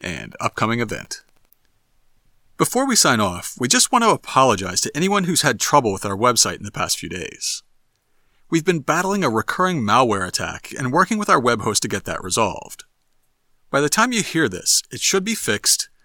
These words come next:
or perhaps we'll have moved on to a different hosting service. But if you tried to visit our page to view the show notes, and you were redirected to some shady malware site, we are truly sorry. In the meantime, if you want to complain,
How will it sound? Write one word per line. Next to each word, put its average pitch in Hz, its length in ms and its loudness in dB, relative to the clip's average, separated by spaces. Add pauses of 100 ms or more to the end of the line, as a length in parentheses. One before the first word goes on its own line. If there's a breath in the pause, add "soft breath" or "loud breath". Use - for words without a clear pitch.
(360)
or 143 80 -6
perhaps 202 340 2
we'll 196 120 2
have 117 100 -2
moved 123 240 0
on 123 180 2
to 107 100 0
a 98 40 -2
different 107 300 -4
hosting 135 280 0
service. - 640 -2 (600)
But 147 80 2
if 135 120 -2
you 135 60 0
tried 214 280 2
to 220 60 -2
visit 190 240 4
our 185 120 2
page 117 300 0
to 123 80 -2
view 110 180 -2
the 101 60 -2
show 156 200 4
notes, - 460 4 (320 soft breath)
and 143 80 0
you 139 100 6
were 123 120 6
redirected 156 520 2
to 127 60 -2
some 117 200 2
shady 170 400 2
malware 139 460 2
site, 151 320 0 (600)
we 196 260 -2
are - 160 2
truly 123 500 -2
sorry. 90 540 0 (1600)
In 107 140 -4
the 101 80 -2
meantime, 131 440 2
if - 120 -6
you 113 60 -4
want 107 120 -2
to - 60 -8
complain, 107 640 0